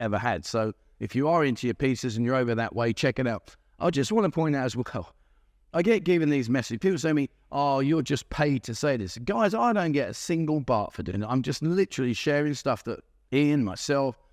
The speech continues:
me, other people send me, and I just sa-, share it with you. I don't get paid anything to promote these businesses.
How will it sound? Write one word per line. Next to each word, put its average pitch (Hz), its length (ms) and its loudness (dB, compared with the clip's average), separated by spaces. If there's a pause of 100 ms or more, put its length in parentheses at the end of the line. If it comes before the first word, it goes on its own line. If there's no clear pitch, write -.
(260)
me, 147 200 2
other 180 280 2
people 147 400 2
send 127 300 0
me, 123 180 2
and 117 140 0
I 113 80 2
just 143 260 0
sa-, 139 240 0
share 131 240 0
it 110 80 -2
with 104 140 -2
you. 107 100 2
I 107 60 0
don't 165 340 -2
get 156 160 0
paid 117 380 0
anything 127 420 2
to - 100 -8
promote 113 360 0
these 104 160 0
businesses. 104 600 -4